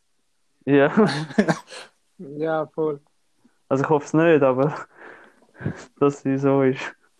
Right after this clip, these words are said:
Speaker 2: Ja, also von, von der Art her, da, da lässt sich darüber streiten, aber
Speaker 1: Ja, ja.
Speaker 2: ihr wisst,
Speaker 1: Hab ich
Speaker 2: was ich
Speaker 1: gesehen,
Speaker 2: meine.
Speaker 1: der Punkt. Ja, ja, auf jeden Fall.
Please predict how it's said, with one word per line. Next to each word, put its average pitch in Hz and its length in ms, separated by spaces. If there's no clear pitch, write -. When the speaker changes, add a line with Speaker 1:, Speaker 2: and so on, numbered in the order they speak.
Speaker 2:
Ja, - 300
also 170 240
von, 196 160
von - 300
der 208 80
Art - 260
her, 185 140
da, 180 100
da 156 120
lässt 160 220
sich 151 120
darüber 143 240
streiten, 156 460
aber 113 420
Speaker 1:
Ja, 123 320
ja. 113 260
Speaker 2:
ihr 123 180
wisst, 127 140
Speaker 1:
Hab 117 80
ich 117 60
Speaker 2:
was 107 80
ich - 60
Speaker 1:
gesehen, 107 140
Speaker 2:
meine. 107 180
Speaker 1:
der 107 80
Punkt. 117 300
Ja, 107 320
ja, 98 140
auf - 100
jeden 98 180
Fall. - 180